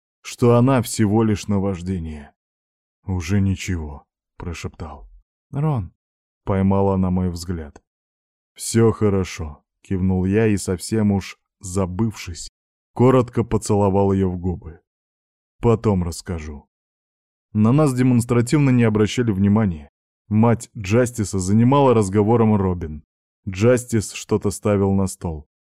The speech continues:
а я просто пялился перед собой, позволяя мыслям взрываться в голове. Заключение для суда — фикция. Тут уже просто хватать за жабры —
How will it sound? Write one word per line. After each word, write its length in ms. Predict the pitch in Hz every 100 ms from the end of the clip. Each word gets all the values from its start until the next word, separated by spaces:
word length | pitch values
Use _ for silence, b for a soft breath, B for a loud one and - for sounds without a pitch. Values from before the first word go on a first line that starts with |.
| _
а 160 | - 110
я 160 | 147 131
просто 420 | 131 135 117 117
пялился 580 | - 131 123 113 - 101
перед 280 | 107 104 92
собой, 320 | 110 117 117
позволяя 540 | 107 95 104 113 107
мыслям 580 | 104 117 120 110 107 104
взрываться 840 | 80 - 107 113 101 107 101 110
в 80 | 95
голове. 560 | 92 101 101 87 76 - _ _ _ _ _ _ _ _ _
Заключение 920 | 95 92 113 117 127 120 131 139 131
для 180 | 120 120
суда — 420 | 120 120 113 117 104
фикция. 720 | 127 113 - 101 76 - - _ _ -
Тут 200 | 107 104
уже 220 | 92 98
просто 400 | - 101 92 98
хватать 440 | - 98 107 95
за 120 | 92 90
жабры — 480 | 101 107 98 92